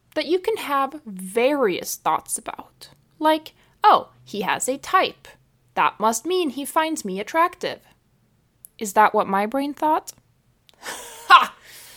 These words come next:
No. I made that mean that it doesn't really matter to him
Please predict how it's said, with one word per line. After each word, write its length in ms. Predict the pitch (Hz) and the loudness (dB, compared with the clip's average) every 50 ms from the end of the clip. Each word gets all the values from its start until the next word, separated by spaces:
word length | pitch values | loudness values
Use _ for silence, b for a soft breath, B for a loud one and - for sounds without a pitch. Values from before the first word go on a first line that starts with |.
| B 214 B _ | B -20 B _
No. 920 | 190 190 196 190 196 202 190 180 160 107 - - - - - - - 240 - B B B B B 262 262 254 247 240 226 B B _ _ _ - | -6 -4 -2 0 4 6 6 6 6 6 4 2 -2 -6 -8 -10 -12 -12 -14 B B B B B -20 -20 -20 -20 -20 -20 B B _ _ _ 0
I 320 | - 233 302 403 494 466 370 | 4 6 8 8 8 8 6
made 320 | 262 214 190 175 175 175 - | 4 2 2 0 -2 -2 -2
that 260 | - - - 104 - | -4 -4 -4 -4 -8
mean 480 | 208 190 190 190 - - 220 208 202 | -10 -10 -10 -10 -12 -12 -12 -10 -8
that 320 | 190 190 185 180 180 175 - - _ _ | -2 2 4 4 4 4 2 -2 _ _
it 340 | - 285 330 294 - _ _ | -4 -4 -4 -4 -8 _ _
doesn't 360 | - 349 381 381 427 453 466 | 2 2 4 4 2 2 4
really 260 | 392 392 381 359 330 | 2 4 4 4 2
matter 580 | 320 277 262 247 247 240 247 269 302 320 294 269 | 2 2 2 6 8 8 10 10 8 6 4 0
to 120 | - - 220 | -2 -6 -10
him 540 | 190 185 190 175 160 165 - 190 202 220 | -8 -6 -4 -4 -4 -4 -6 -8 -10 -12